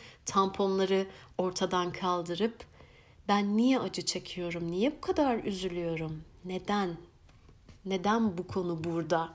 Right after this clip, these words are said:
sorularını cevaplamaya çalışmak. Sadece coşkusuz bir insanın eğlenceye ihtiyacı vardır. Dünya coşkusuz hale geldikçe daha çok televizyona, filmlere,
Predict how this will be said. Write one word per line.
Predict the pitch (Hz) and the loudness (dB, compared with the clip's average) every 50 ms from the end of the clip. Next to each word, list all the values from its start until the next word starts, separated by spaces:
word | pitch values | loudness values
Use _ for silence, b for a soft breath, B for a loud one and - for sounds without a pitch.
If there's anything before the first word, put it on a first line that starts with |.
| - - | -12 -12
sorularını | - - - 196 170 165 160 165 160 165 160 165 196 226 233 - - | -10 -6 -4 -4 -4 -2 -4 -6 -6 -6 -6 -4 -4 -4 -4 -6 -8
cevaplamaya | - 185 165 165 156 - - - 165 165 175 208 214 | -8 -6 -6 -6 -8 -10 -10 -10 -8 -6 -6 -6 -6
çalışmak. | - - 165 151 139 - - 156 143 143 - - - - - - - - B B B B B B B B B B B B B B B B | -6 -6 -6 -6 -6 -6 -6 -8 -10 -12 -16 -20 -20 -20 -18 -16 -16 -16 B B B B B B B B B B B B B B B B
Sadece | - - - - 302 330 381 415 403 339 277 214 - 220 226 240 269 285 277 - - | -10 -8 -4 0 4 6 6 6 6 6 4 6 6 6 6 6 4 2 0 -2 4
coşkusuz | 208 214 220 220 - - - 262 247 - - 320 277 214 - | 6 6 6 6 2 0 0 -2 0 2 2 2 2 2 0
bir | 202 190 | -2 -2
insanın | 170 185 180 170 - - 185 175 170 165 165 - | -2 -2 -2 -2 -2 -2 -2 -2 -2 -4 -4 -4
eğlenceye | 175 180 175 170 175 165 165 165 165 175 165 160 | -4 -4 -2 -2 -2 -2 -2 0 0 0 0 0
ihtiyacı | - 135 - - - 175 160 160 156 - 165 160 | -2 -4 -6 -4 -2 0 0 0 0 -2 -2 0
vardır. | 165 160 156 156 - 160 160 - - B B B B B B B B 202 | 0 -2 -2 -2 -4 -6 -6 -8 -10 B B B B B B B B 2
Dünya | 196 247 269 269 277 294 320 330 330 | 6 8 8 8 8 6 6 4 4
coşkusuz | - 240 226 226 - - 262 247 - 320 302 269 | 4 2 2 0 -2 -4 -4 -2 0 0 0 0
hale | - - 208 190 190 185 180 180 | -2 -4 -2 0 0 0 0 0
geldikçe | 175 - 214 226 226 226 226 254 247 - - 247 - 175 | 0 0 0 2 0 0 0 -2 -2 0 0 0 2 2
daha | 196 190 233 294 294 | 0 2 2 2 2
çok | - 220 - - - | 2 -2 -2 -2 -4
televizyona, | - 185 175 175 170 170 165 165 - - 165 160 156 156 | -4 -4 -4 -4 -4 -6 -6 -6 -6 -6 -4 -4 -4 -6
filmlere, | 156 - - 233 233 233 220 220 220 208 202 202 208 | -6 -4 -2 -2 0 2 2 2 2 2 0 0 -2